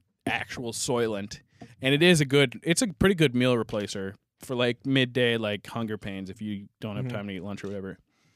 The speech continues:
Speaker 1: But it's only got, it's got, like, twenty grams of protein in it, I think.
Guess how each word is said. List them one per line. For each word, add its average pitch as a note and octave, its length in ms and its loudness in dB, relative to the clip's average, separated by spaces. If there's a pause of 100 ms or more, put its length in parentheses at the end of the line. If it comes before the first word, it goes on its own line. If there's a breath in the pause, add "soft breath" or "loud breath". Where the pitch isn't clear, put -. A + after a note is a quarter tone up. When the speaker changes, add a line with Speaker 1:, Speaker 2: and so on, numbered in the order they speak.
(380 soft breath)
Speaker 1:
But A#3 120 -2
it's A#3 100 2
only C4 220 4
got, F#3+ 280 6
it's F3+ 220 2
got, A#3 180 4
like, A3+ 160 4
twenty D#3+ 280 2
grams E3 320 4
of C3 40 -4
protein D#3+ 400 2
in F3+ 120 4
it, F3+ 100 4
I F3 80 4
think. F#3+ 280 2